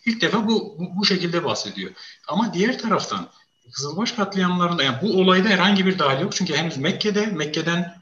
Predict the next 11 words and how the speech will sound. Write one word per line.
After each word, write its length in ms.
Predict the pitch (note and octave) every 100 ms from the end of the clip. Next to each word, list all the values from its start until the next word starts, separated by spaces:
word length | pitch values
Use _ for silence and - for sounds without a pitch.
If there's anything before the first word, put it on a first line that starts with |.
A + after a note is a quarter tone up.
| -
geliyor 680 | C3 C#3 D#3 F#3+ G#3 D#3 D3+
ve, 140 | E3
e, 320 | D#3+ C#3+ C#3+ C#3 C3 B2+ B2
Yavuz'un 400 | C3+ C#3+ C#3+ E3
himayesine 520 | F3+ F3 F3 - F#3+
giriyor 400 | F#3 F#3 G#3 A3+ - - - _ _ -
ve 80 | F#3
Çaldıran 420 | G#3 G3+ D#3+ C3
a-, 300 | B2 B2 B2+
arifesi 460 | A#2+ A2+ G#2+ -
yani. 360 | G#2 G2+ F#2+